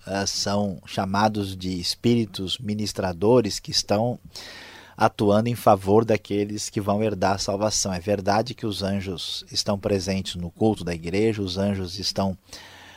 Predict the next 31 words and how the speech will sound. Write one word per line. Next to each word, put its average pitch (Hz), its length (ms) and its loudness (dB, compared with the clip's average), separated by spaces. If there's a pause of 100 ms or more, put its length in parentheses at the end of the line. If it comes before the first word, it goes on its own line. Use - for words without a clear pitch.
(140)
ah, 104 120 0
presentes 101 1000 0
no 104 200 0
mundo, 110 440 0
estão 107 500 4
atuando, 104 800 2 (480)
ah, 98 460 0
a 104 40 0
serviço 95 640 0
de 135 100 -2
Deus, 123 560 0 (680)
mas 110 220 6
a 131 60 6
gente 127 340 0
tem 127 300 -2
que 139 440 -2 (160)
prestar 120 380 4
um 117 100 2
pouco 107 320 0
de 107 140 4
atenção 107 580 2
nos 110 460 -4
detalhes 101 560 2
significativos 113 1120 0
aqui. 107 380 -2 (160)
Veja 110 340 2
que, 131 300 2 (800)
ah, 107 240 2
a 120 80 2
referência 135 720 4
aqui 127 440 -2